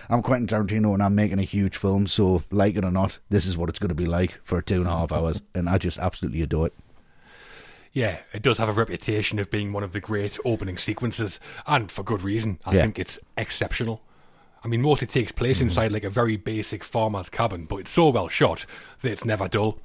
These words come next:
Speaker 2: That shot you
Speaker 1: No.
Speaker 2: mentioned, Westy, where the camera circles round Landa and Lapidite at the table,
Speaker 1: Yeah.
Speaker 2: as Landa kind of turns the
Speaker 1: Mm-hmm.
Speaker 2: screw with his dialogue, is great visual storytelling. And there's loads to get into, but I want to talk a bit about the detail Tarantino puts into showing how Landa breaks the will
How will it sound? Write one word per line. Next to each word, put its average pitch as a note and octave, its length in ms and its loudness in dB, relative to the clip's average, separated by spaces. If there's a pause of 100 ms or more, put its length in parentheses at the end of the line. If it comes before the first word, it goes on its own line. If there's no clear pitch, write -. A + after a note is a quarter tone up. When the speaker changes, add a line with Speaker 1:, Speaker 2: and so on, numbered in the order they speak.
(500)
Speaker 2:
That A2 160 0
shot G#2 180 0
you G#2+ 80 0
Speaker 1:
No. A2 80 2
Speaker 2:
mentioned, G#2+ 240 -2
Westy, A2 300 -2
where G#2+ 120 2
the G2+ 100 -2
camera A2 340 0
circles G#2+ 480 0
round G#2 340 0
Landa G#2+ 320 0
and G#2 100 -2
Lapidite G#2 580 -4
at G#2+ 40 -12
the F#2 80 -12
table, G2+ 400 -4
Speaker 1:
Yeah. G2 120 4
Speaker 2:
as E2+ 40 2
Landa A2 240 0
kind A2 220 -2
of - 80 -6
turns G#2 320 2
the F#2 80 -2
Speaker 1:
Mm-hmm. E2 60 -4
Speaker 2:
screw A2 360 0
with G2+ 80 -6
his F#2+ 120 -4
dialogue, G2 500 -2 (240)
is A2 100 -10
great A#2 260 0
visual A2+ 300 0
storytelling. A#2+ 640 2 (460)
And C3 80 2
there's B2 120 2
loads E3 180 2
to G#2+ 60 -4
get A2+ 120 0
into, G#2+ 400 0 (280)
but A#2+ 100 -8
I - 20 -6
want B2 240 -4
to - 20 -2
talk C3+ 140 0
a A2+ 80 -2
bit A#2+ 160 -2
about A2+ 320 0
the G2 80 -6
detail B2+ 360 0
Tarantino B2+ 680 0
puts - 280 -2
into A#2+ 200 0
showing A2 260 -2
how G2+ 140 -4
Landa G#2 340 -2
breaks G#2 300 -2
the G#2 100 -6
will G#2 300 -2